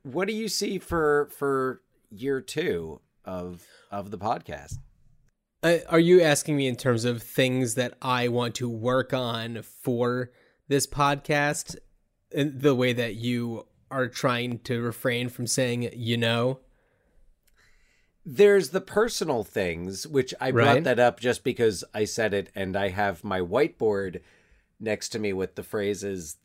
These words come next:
Speaker 1: that I am trying to not say as much.
Speaker 2: Right.
Speaker 1: So if you hear a pause, there's a few words or phrases that you could probably fill in. And if you've been listening to us, you probably know what they are.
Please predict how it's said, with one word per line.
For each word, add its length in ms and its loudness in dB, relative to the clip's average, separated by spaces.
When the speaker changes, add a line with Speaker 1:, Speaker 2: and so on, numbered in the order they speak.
Speaker 1:
that 480 -2
I 340 -4
am 160 -8
trying 420 -6
to 140 -10
not 340 -8
say 320 2
as 160 -4
much. 580 -8
Speaker 2:
Right. 400 2
Speaker 1:
So 600 -2
if 240 2
you 140 4
hear 340 6
a 80 4
pause, 800 4
there's 280 0
a 60 -4
few 540 -2
words 400 0
or 80 0
phrases 460 -2
that 120 -2
you 160 -8
could 160 -8
probably 500 -4
fill 400 -4
in. 360 0
And 560 -4
if 220 -8
you've 400 -10
been 180 -2
listening 320 -2
to 140 -6
us, 180 -8
you 80 -10
probably 500 -6
know 160 -10
what 160 -16
they 140 -10
are. 360 4